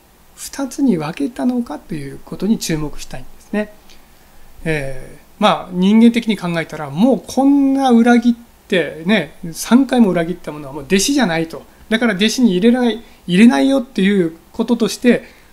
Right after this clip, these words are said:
弟子とペテロを分けたのか。ね。まあ、人間的にはそう見えるわけですけども、実はそうではないと。えー、イエス様は、今ペテロの状態をね、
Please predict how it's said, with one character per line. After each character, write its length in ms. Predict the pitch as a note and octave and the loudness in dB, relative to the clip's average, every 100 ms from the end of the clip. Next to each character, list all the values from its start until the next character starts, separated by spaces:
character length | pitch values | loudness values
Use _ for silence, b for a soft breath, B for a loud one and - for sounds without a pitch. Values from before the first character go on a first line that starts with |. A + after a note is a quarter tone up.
| B | B
弟 220 | D#3 F3+ | -2 0
子 80 | F#3 | 2
と 200 | - G3+ | 2 0
ペ 140 | C3+ D#3+ | 0 -8
テ 100 | D#3 | -8
ロ 80 | C3+ | -10
を 180 | B2+ | -8
分 300 | C3+ D3 F#3+ | -6 -2 2
け 60 | A#3+ | 2
た 100 | A3+ | 2
の 140 | C#3+ | -2
か。 240 | A#2+ C3 - - _ _ _ | -8 -18 -20 -20 _ _ _
ね。 200 | F#3 F#3 - | -4 -4 -6
ま 60 | |
あ、 20 | D#3+ | -2
人 180 | F#3+ G#3+ | 2 6
間 140 | A#3 | 6
的 120 | A#3 | 4
に 100 | F#3+ | 0
は 140 | E3+ F3+ | 0 0
そ 160 | F3+ | 0
う 60 | D#3+ | 0
見 120 | E3 | 2
え 60 | G3 | 4
る 80 | |
わ 120 | F3 D3+ | 2 0
け 100 | G3 | -2
で 80 | |
す 80 | F#3 | -4
け 80 | D3 | -8
ど 80 | C#3 | -10
も、 280 | E3 D#3 - B B B B B B | -6 -6 -8 B B B B B B
実 200 | E3 C4+ | -6 -4
は 60 | - | -4
そ 180 | - | -6
う 40 | C#4 | -6
で 80 | A3+ | -6
は 60 | |
な 140 | B2+ C3 | -8 -18
い 40 | |
と。 160 | - - - - _ _ - b b b b b - D#3+ | -18 -20 -20 -20 _ _ -20 b b b b b -14 -6
え 560 | D3+ C#3+ C3+ C3+ C#3 - - - | -6 -4 -8 -10 -16 -18 -18 -4
ー、 40 | |
イ 80 | F#3+ | 2
エ 60 | A#3+ | 2
ス 100 | - | 2
様 220 | G#3 D3+ | -2 -2
は、 320 | D#3 C#3 - - _ _ _ _ _ _ _ - _ - - - - - | -4 -6 -10 -20 _ _ _ _ _ _ _ -20 _ -20 -20 -20 -16 -4
今 200 | A3+ A3+ | 4 4
ペ 180 | - F#3 | 2 -6
テ 100 | A3 | -4
ロ 100 | C#4 | -2
の 140 | G#3 C#3+ | -4 -4
状 180 | D3+ D3+ | -10 -10
態 260 | - C#3+ | -10 -10
を 40 | C3 | -6
ね、 280 | E3 A#3+ | -2 -2